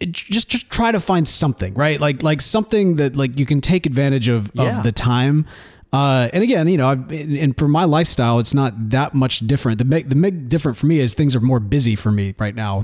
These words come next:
Speaker 1: than
Speaker 2: Yeah.
Speaker 1: they would have been otherwise. So it's, it's a weird juxtaposition from, you know,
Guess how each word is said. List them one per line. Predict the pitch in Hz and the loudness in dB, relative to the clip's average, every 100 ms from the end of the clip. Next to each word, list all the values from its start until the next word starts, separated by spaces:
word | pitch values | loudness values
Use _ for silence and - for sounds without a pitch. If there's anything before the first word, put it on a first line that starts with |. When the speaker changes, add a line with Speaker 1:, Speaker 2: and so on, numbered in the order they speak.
| - | -2
Speaker 1:
than | 113 | 0
Speaker 2:
Yeah. | 104 95 - | 0 -2 -2
Speaker 1:
they | |
would | 113 113 | 0 0
have | 104 | -2
been | 104 | -2
otherwise. | 101 - - 135 | -2 -6 -10 -4
So | - | 0
it's, | 123 127 | 0 0
it's | 139 | -2
a | 131 | 0
weird | 123 156 147 113 110 | 2 2 2 0 -2
juxtaposition | 143 - - 120 123 - 110 | -2 -2 0 0 2 2 0
from, | - 107 107 - - - - - - | 0 -2 -2 -6 -20 -20 -20 -20 -4
you | 131 | 0
know, | 120 107 | 2 0